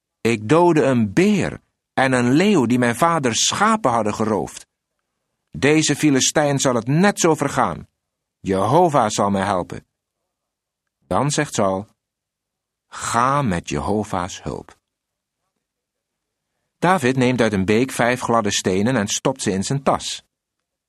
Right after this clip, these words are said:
Dan neemt hij zijn slinger en gaat de reus tegemoet.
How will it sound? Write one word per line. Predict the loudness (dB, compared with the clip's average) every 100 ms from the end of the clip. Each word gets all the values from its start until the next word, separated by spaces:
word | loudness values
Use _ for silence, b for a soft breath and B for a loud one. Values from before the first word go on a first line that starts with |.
| _ _ _ -6
Dan | -2
neemt | -2 -2
hij | -2
zijn | -2 -2
slinger | 0 0 0 -2 _ _ -8
en | -4
gaat | -4 -4
de | -2
reus | -2 -2 -4
tegemoet. | -6 -4 -6 -8